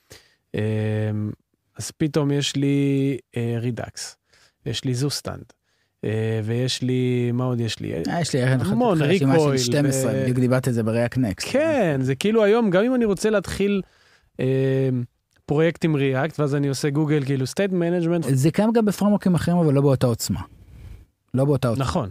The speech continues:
Speaker 1: נכון, נכון.
Speaker 2: כי שוב, כי את זה הכל, אנחנו כל הזמן באותו אזור. React מאוד מאוד קל ברמת האימפלמנטציה. לכתוב לו גם ספריית state management, אני כמפתח, זה הרבה יותר קל לי מלכתוב ספריית state management עכשיו, שדורשת ממני הרבה יותר מומחיות, נגיד בעולם של Angular.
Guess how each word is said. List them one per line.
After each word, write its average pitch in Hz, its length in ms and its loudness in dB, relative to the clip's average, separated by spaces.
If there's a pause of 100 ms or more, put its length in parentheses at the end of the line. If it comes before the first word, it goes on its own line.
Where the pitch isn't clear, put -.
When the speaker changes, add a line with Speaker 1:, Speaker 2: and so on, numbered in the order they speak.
Speaker 1:
נכון, 120 340 -6
נכון. - 240 -16
Speaker 2:
כי 117 120 -2
שוב, 143 360 2
כי 107 180 0
את 107 80 -2
זה 113 60 -2
הכל, 202 220 2
אנחנו 156 260 0
כל 196 160 2
הזמן 175 240 2
באותו 143 300 2
אזור. 107 360 -2
React 160 420 0
מאוד 147 160 4
מאוד 151 180 2
קל 143 200 2
ברמת 117 340 0
האימפלמנטציה. 98 720 -4 (600)
לכתוב 185 520 -2
לו 165 80 2
גם 113 160 0
ספריית 107 400 -4
state 196 400 -2
management, 110 460 0
אני 127 160 0
כמפתח, 147 540 0
זה 117 180 0
הרבה 117 220 0
יותר 151 280 0
קל 139 200 0
לי 214 120 2
מלכתוב 147 380 0
ספריית 127 320 -2
state - 320 -2
management 107 460 0
עכשיו, 117 300 -4
שדורשת 110 440 -4
ממני 131 220 0
הרבה 104 260 -2
יותר 147 140 0
מומחיות, 127 560 0
נגיד 120 200 -2
בעולם 117 240 -2
של 107 180 -4
Angular. 90 300 -6